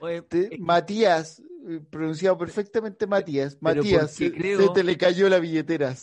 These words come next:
Speaker 1: Creo que solamente en el te le cayó tenés que ponerte Chihuahua, no anterior.
Speaker 2: A ver, ya, tíralo,
Speaker 1: Porque si
Speaker 2: no.
Speaker 1: te digo, oye, Mati, te le cayó la billetera, ya está.
Speaker 2: ¡Ah, está, está Chihuahua, culiao!
Speaker 1: No,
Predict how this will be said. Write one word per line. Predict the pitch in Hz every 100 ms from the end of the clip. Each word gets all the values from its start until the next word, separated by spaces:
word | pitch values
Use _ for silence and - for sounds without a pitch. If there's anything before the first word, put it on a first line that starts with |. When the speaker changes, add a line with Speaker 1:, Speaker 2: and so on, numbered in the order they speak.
| -
Speaker 1:
Creo | 170 175
que | 170
solamente | 147 190 196 202 185 208
en | 202
el | 175
te | 190
le | 190
cayó | 180 180 196
tenés | 196 196
que | -
ponerte | 190 180 - 175
Chihuahua, | 190 180 196
no | 156 165
anterior. | 180 - 185 170 170 147 120 _ _ _ _ -
Speaker 2:
A | -
ver, | 120 131
ya, | 123 120
tíralo, | 120 131 131
Speaker 1:
Porque | 143 160
si |
Speaker 2:
no. | 160
Speaker 1:
te |
digo, | 170 139 _ _ _
oye, | - 180 170
Mati, | 208 214 190
te | 180
le | 170
cayó | 175 190
la | 180
billetera, | 165 165 165 202 220 175 139 139
ya | - 143 156
está. | - - 175 185 196 262
Speaker 2:
¡Ah, | 277
está, | 277 233
está | - 240 233
Chihuahua, | - 220 233 254
culiao! | 254 254 262 262
Speaker 1:
No, | 240